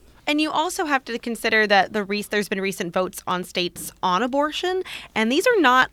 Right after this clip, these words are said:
you know, this is not California. This is not New York. This is Kansas. This is Kentucky. This is Ohio. And abortion is winning. The right to have an abortion is winning on those issues.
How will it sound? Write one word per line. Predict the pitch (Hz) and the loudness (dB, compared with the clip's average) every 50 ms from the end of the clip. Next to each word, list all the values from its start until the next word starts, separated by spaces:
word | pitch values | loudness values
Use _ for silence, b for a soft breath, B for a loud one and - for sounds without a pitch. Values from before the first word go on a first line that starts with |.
| _ - | _ -6
you | 240 247 | -2 2
know, | 226 208 185 185 | 4 4 4 4
this | 170 175 226 220 | 2 0 0 0
is | 208 202 | 2 2
not | 214 185 - | 2 2 2
California. | - 208 185 185 - - 185 175 196 208 190 175 156 | 4 4 4 4 2 0 0 2 4 4 4 2 2
This | 170 175 180 175 - | 0 -2 -4 -4 -6
is | 185 170 | -8 -4
not | 185 190 180 - | -2 -2 -2 0
New | - 190 | -2 -4
York. | 180 185 196 190 - | -4 -2 -4 -4 -4
This | - 233 - | -8 -8 -8
is | 180 160 - | -8 -8 -10
Kansas. | - - - 180 190 202 - - 156 | -12 -6 -2 -2 -2 -2 -4 -6 -10
This | - - 208 - | -10 -12 -14 -14
is | 196 - | -14 -14
Kentucky. | - - 151 - - - - - 170 160 | -12 -12 -14 -6 -6 -6 -4 -4 -6 -6
This | - 190 185 | -6 -8 -10
is | 190 - | -8 -8
Ohio. | 160 - - - 175 185 220 202 - - B B B B B B - | -8 -8 -4 -4 -2 -2 -2 -2 -4 -6 B B B B B B -4
And | 196 185 | -2 -2
abortion | 185 180 175 202 220 214 - 247 | -2 -2 -2 -4 -4 -4 -4 -4
is | 233 214 | -4 -6
winning. | 180 170 160 165 196 262 202 - - | -6 -6 -6 -4 -2 -2 -4 -4 -4
The | 175 175 | -2 0
right | 170 180 - | 0 0 0
to | - - 214 | 0 -2 0
have | 185 196 202 190 | 2 2 2 2
an | 190 | 0
abortion | 175 175 190 202 - 202 180 | -2 -2 -2 -2 -2 -4 -4
is | - 202 190 | -2 -4 -4
winning | 180 156 147 180 277 359 294 175 | -4 -4 -2 0 2 2 2 2
on | - - | 0 -2
those | - - - - | -4 -6 -8 -6
issues. | - - - - - - - - - - | -4 -4 -4 -4 -4 -6 -6 -6 -8 -8